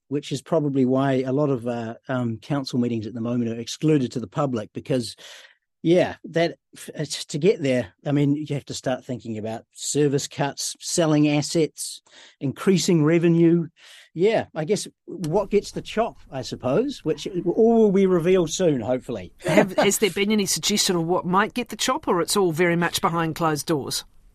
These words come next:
Speaker 1: Well, yeah, it's be-, behind closed doors at the moment. I guess that the, um, the emphasis on them at the moment is probably more like selling assets and increasing revenue. Um,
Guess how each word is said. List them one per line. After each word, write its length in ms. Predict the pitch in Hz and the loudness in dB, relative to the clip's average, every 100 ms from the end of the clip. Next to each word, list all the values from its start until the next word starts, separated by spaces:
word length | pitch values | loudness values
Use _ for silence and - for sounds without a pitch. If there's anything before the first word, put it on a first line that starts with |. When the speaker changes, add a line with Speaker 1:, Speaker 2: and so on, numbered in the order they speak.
| - - - - | -20 -20 -16 -4
Speaker 1:
Well, 380 | 254 262 247 165 - - | 0 2 2 0 -8 -6
yeah, 200 | 208 202 - | 0 0 0
it's 140 | 165 | -4
be-, 100 | - | -4
behind 440 | 175 180 185 233 - | -6 -4 -2 -2 0
closed 280 | 170 143 | 2 2
doors 240 | 113 151 131 | 2 2 2
at 80 | 117 | 0
the 80 | |
moment. 300 | 123 135 123 | 2 2 2
I 40 | 127 | -2
guess 220 | 175 165 | -4 -6
that 180 | 147 - - | -8 -10 -6
the, 280 | 127 120 | -2 0
um, 320 | 110 101 90 - | 0 -4 -8 -8
the 140 | 120 | -2
emphasis 440 | 143 156 147 123 - | 0 0 0 -4 -2
on 120 | 113 | -2
them 180 | 104 101 | -2 -6
at 140 | 131 117 | -8 -6
the 80 | 113 | -2
moment 320 | 113 117 104 | 0 -2 -2
is 180 | 98 - - | -6 -14 -6
probably 200 | 160 170 | 0 2
more 220 | 147 143 | 2 2
like 160 | 123 - | 0 -2
selling 400 | - 147 131 135 | -2 0 0 0
assets 500 | 143 - 104 92 - | -2 -4 -10 -10 -8
and 160 | 135 | -2
increasing 560 | 131 123 - 156 160 143 | -2 -2 0 0 0 2
revenue. 520 | 143 156 175 190 285 - - - - - - | 2 2 2 0 -2 -6 -18 -20 -20 -18 -4
Um, 420 | 147 143 139 - | 0 2 0 -4